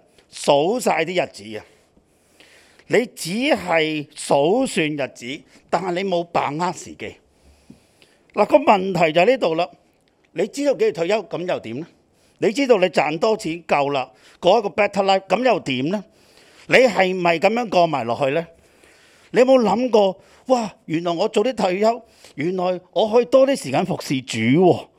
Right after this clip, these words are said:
嗱，如果係噉嘅時間唔同咯喎，哎，我提早啲退休喎，跟住就返嚟呢，做義務同工，帶埋錢返嚟，噉好唔好啊？大家？喂，好唔好啊？噉你使乜驚請同工？唔使請嘅，同工係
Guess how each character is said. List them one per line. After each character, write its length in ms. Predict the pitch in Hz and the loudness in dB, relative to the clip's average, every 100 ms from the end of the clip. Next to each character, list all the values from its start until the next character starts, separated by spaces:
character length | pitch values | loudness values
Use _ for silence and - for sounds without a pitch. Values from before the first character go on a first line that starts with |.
| _ _ _ - | _ _ _ -6
嗱， 160 | - 180 | 0 0
如 80 | 175 | 4
果 100 | 277 | 4
係 220 | 202 180 | 4 0
噉 80 | 233 | 2
嘅 180 | 269 - | 2 2
時 120 | 147 | 0
間 160 | 196 | 0
唔 120 | 170 135 | 0 -2
同 240 | 139 120 | -4 -2
咯 340 | 147 156 123 - - - | 0 0 0 -6 -20 -6
喎， 60 | |
哎， 60 | 220 | -4
我 140 | 170 196 | -2 -4
提 320 | - 127 113 | -4 -6 -2
早 120 | 139 | -2
啲 180 | 160 269 | -2 -4
退 200 | 170 139 | -4 0
休 140 | 165 | 0
喎， 380 | 170 165 170 170 - - - | 0 -2 -2 -6 -12 -20 -8
跟 180 | - 214 | -2 0
住 100 | 180 | 0
就 160 | 143 143 | -2 -2
返 220 | 196 202 | 0 0
嚟 120 | 135 | -2
呢， 120 | 127 175 | -4 -2
做 160 | 131 | -4
義 260 | 117 120 123 | -4 -6 -2
務 160 | 123 | -4
同 200 | 127 95 | -4 -8
工， 220 | 101 160 156 _ | -2 -2 -4 _
帶 160 | - 156 | -4 -2
埋 160 | 131 104 | -2 -6
錢 240 | 120 131 | -8 -2
返 200 | 165 160 | 0 0
嚟， 180 | 95 80 _ - | -4 -10 _ -8
噉 180 | 127 151 | -6 -2
好 80 | |
唔 100 | 127 | -2
好 60 | 110 107 | 0 -2
啊？ 40 | |
大 60 | 87 92 | -2 -6
家？ 120 | 117 _ _ _ _ - _ - - - - - - - | -10 _ _ _ _ -20 _ -20 -20 -20 -20 -20 -20 -4
喂， 80 | 160 | 2
好 80 | 135 | 4
唔 40 | |
好 80 | 139 | 6
啊？ 200 | 139 117 - - - - - - - - - | 4 2 -10 -18 -18 -18 -18 -18 -14 -12 -2
噉 120 | 175 | 2
你 80 | 135 | 2
使 120 | 170 | 2
乜 120 | 202 | 0
驚 300 | - 202 196 | 4 4 4
請 220 | 170 135 143 | 0 -2 -2
同 160 | 101 | -4
工？ 180 | 92 143 | -4 -4
唔 100 | 143 | -4
使 260 | 131 160 196 | -2 0 0
請 120 | 131 | -2
嘅， 280 | 110 151 190 | -2 -2 0
同 120 | 147 | 0
工 120 | 175 | 0
係 120 | 123 | -2